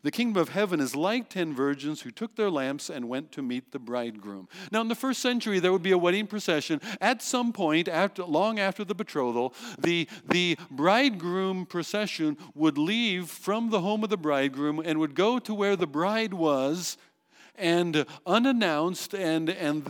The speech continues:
this would be in the evening or at night, and they would come to receive the bride and her bridal party, her bridesmaids, and then there would be this procession that would proceed back to the place of the wedding.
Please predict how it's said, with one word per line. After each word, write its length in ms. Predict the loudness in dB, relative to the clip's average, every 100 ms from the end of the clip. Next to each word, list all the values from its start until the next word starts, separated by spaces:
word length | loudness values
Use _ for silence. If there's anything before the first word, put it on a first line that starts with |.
| -2
this 220 | -2 -2
would 180 | -6 -2
be 260 | -2 -2
in 220 | -2 -2
the 80 | -2
evening 560 | -4 -2 -2 -2 -2 0
or 220 | 0 0
at 100 | 0
night, 560 | 0 0 0 -2 -4 -6 -14 -12 -2
and 320 | -2 -2 -6 -14 -4
they 160 | -2
would 280 | 0 -2 -4
come 440 | -4 -2 2 0 0
to 280 | -2 -4 -2
receive 540 | -2 0 0 0 0
the 80 | -4
bride 540 | 0 2 4 4 2
and 340 | 0 0 0 -2
her 260 | 0 0
bridal 460 | 0 -2 -2 -2 -4
party, 500 | -4 -2 0 -2 -2
her 260 | -2 -6 -6 -14 -8
bridesmaids, 920 | -4 -2 -2 -4 -4 -2 0 0 -4 -12 -4
and 160 | -2
then 160 | 0 2
there 100 | 0
would 200 | 0 -2
be 100 | -6
this 240 | -4 -6
procession 680 | -4 -8 -4 -2 -2 -4 -2
that 140 | -2 -2
would 140 | -4
proceed 560 | -8 -10 -10 -10 -10 -6
back 420 | -4 -4 -8 -18
to 480 | -8 -4 0 -2 -4 -12 -6
the 280 | -2 -2 -4 _
place 340 | -4 -4 -4 -6
of 180 | -8
the 80 | -6
wedding. 380 | -6 -6 -8 -12